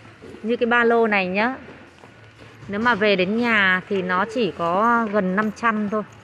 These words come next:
Đấy, mà hãng, hàng ba lô xịn, bằng dù rất là đẹp mọi người ạ. Nó chỉ có mấy cái để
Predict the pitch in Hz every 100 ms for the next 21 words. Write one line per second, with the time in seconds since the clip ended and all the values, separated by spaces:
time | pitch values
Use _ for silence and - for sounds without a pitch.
0 | - - - - - _ _ _ - -
1 | 165 170 220 208 185 165 190 240 202 -
2 | - - - 196 190 214 220 208 - 220
3 | - - - _ - 202 185 160 202 180
4 | 175 302 262 202 180 - 180 180 156 170
5 | - - 523 349 294 - - - - _
6 | 220 226 240 185 202 196 196 175 196 240
7 | 185 156